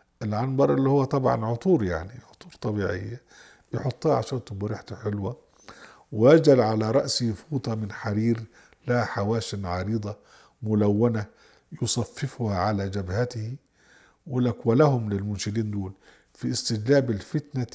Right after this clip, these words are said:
بمثل هذا أمور يطول ذكرها". وبعدين بعد كده يقول، يصف أثر المنشدين في غواية النساء، يقول لك: "فإن ذلك يحرك عليهن ساكنا"، يخليهم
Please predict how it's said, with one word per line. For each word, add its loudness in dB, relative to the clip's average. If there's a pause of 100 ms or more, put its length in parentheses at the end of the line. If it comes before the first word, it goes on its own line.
بمثل -8
هذا -4
أمور -2
يطول -4
ذكرها". -4 (960)
وبعدين 4
بعد 6
كده 4
يقول، -2
يصف -4
أثر -6
المنشدين -6
في -8
غواية -4
النساء، -6
يقول -4
لك: -8 (500)
"فإن -2
ذلك 6
يحرك -2
عليهن -2
ساكنا"، -6 (880)
يخليهم -8